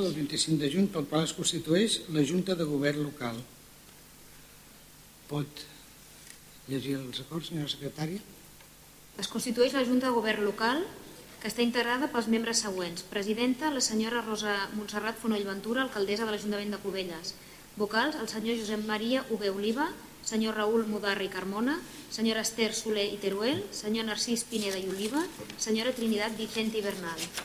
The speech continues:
Speaker 2: Tot seguit es deleguen totes les competències delegables de l'alcaldia que es detallen a la proposta.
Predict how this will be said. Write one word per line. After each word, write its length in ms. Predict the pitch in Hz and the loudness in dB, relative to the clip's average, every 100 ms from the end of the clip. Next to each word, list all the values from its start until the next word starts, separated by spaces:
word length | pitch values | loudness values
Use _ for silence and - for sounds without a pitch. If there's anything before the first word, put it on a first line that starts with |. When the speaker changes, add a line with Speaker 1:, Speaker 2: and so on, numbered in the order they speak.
| - - - - - | -12 -18 -20 -18 -6
Speaker 2:
Tot 120 | 233 | -2
seguit 320 | 233 226 254 | 2 2 0
es 140 | 269 226 | 0 0
deleguen 400 | 214 220 220 214 | 0 0 0 -2
totes 540 | 220 214 214 208 202 208 | -6 -6 -6 -4 -4 -4
les 140 | 202 | -4
competències 580 | - 208 202 214 226 220 | 0 -2 0 -2 0 -2
delegables 480 | 214 196 196 190 190 | 0 0 -2 -4 -4
de 80 | 196 | -4
l'alcaldia 480 | 185 185 180 208 233 | -4 -2 -2 0 -2
que 80 | 208 | -2
es 80 | |
detallen 380 | 196 196 190 190 | -6 -4 -4 -2
a 60 | 175 | -4
la 40 | |
proposta. 460 | 180 180 185 - | -6 -8 -10 -8